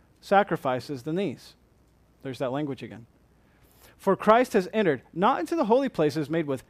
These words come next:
hands, which are copies of the true things, but into heaven itself,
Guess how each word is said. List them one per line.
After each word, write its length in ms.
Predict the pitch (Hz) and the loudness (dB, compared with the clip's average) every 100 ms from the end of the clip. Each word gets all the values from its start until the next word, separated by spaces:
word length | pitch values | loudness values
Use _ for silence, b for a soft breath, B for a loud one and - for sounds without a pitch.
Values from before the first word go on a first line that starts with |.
| _ | _
hands, 560 | - 233 113 104 - - _ | -6 -4 -4 -8 -20 -20 _
which 140 | 165 185 | -8 -4
are 140 | 170 - | -4 -6
copies 560 | - - 220 - 175 151 | -12 -2 -2 0 0 -2
of 80 | 143 | -6
the 60 | |
true 360 | 147 - 214 220 | -12 -8 -4 -4
things, 460 | - 117 104 - - b b _ | -4 -10 -12 -20 -20 b b _
but 120 | 175 | -4
into 160 | 170 147 | 0 0
heaven 240 | 160 185 | 0 0
itself, 500 | 196 - 147 123 120 | -4 -4 -6 -6 -8